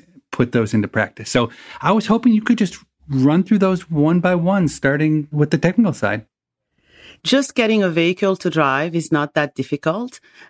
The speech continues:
Speaker 2: but getting it to drive amongst other human drivers and being able to follow its trajectory, get to the right place, follow not just the rules, but the norms,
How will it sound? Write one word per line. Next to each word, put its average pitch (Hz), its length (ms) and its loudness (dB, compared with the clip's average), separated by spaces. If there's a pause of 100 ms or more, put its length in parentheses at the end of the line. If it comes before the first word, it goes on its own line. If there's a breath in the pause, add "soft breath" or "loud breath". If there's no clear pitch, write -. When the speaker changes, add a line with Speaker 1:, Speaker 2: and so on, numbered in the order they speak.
Speaker 2:
but 185 180 0
getting 190 320 0
it 208 180 0
to 190 100 0
drive 156 600 0
amongst 175 580 -2 (100)
other 175 380 0
human 165 560 0
drivers 151 720 -2
and 160 220 0
being 160 280 2
able 151 440 0
to - 140 -8
follow 156 360 0
its 143 180 -4
trajectory, 165 800 -2
get 151 260 -4
to 151 100 -4
the 139 100 0
right 135 320 -2
place, 175 460 0
follow 160 360 0
not 254 160 -2
just 285 220 -2
the 190 120 2
rules, 185 500 2
but 165 220 -2
the 156 100 2
norms, 156 600 2